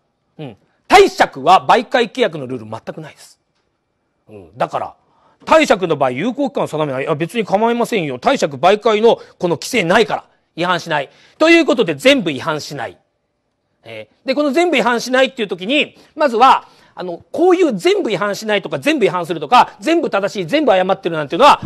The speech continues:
この試験は年がら年中の日常茶飯事でございます。なのに、やっぱり慣れてないと、え、問題に慣れてないと、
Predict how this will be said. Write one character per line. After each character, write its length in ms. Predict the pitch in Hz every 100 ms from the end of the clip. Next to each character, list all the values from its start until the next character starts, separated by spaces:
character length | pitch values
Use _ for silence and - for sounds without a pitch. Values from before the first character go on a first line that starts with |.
| -
こ 120 | - 269
の 120 | 311
試 120 | -
験 220 | 285 175
は 280 | 160 240 - -
年 360 | 254 370 359
が 120 | 339 311
ら 100 | 285
年 300 | 294 269 180
中 140 | 160
の 100 | 139
日 440 | 139 247 311 359
常 220 | 349 339 339
茶 140 | 311
飯 160 | 285 247
事 60 |
で 40 | 156
ご 60 |
ざ 60 | 123
い 40 |
ま 60 | 78
す。 120 | - _ _ _ _ _ _ _ _ -
な 160 | 302 381
の 140 | 320
に、 420 | 214 285 190 - -
や 100 | 247
っ 20 |
ぱ 80 | 285
り 80 | 220
慣 140 | 285
れ 80 | 269
て 100 | 185
な 100 | 147
い 80 | 113
と、 380 | 240 180 - -
え、 60 |
問 140 | 170 226
題 80 | 220
に 60 |
慣 40 | 240
れ 60 |
て 80 | 170
な 60 | 123
い 60 |
と、 260 | 233 208